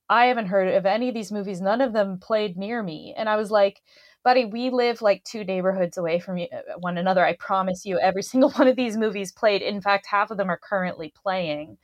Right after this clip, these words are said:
um, in theaters, and the rest are all streamable right now. Like, you,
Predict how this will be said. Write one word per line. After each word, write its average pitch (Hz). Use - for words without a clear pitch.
um, 165
in 190
theaters, 160
and 175
the 185
rest 180
are 175
all 156
streamable 208
right 151
now. 147
Like, 160
you, 185